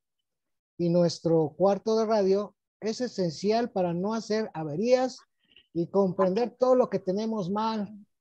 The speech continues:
Reconocer que no solo es poner una estación de radio.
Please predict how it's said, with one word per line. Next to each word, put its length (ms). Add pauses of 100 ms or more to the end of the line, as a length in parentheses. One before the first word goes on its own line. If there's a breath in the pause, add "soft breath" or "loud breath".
(300)
Reconocer 720
que 100
no 160
solo 460
es 200
poner 380
una 160
estación 520
de 100
radio. 480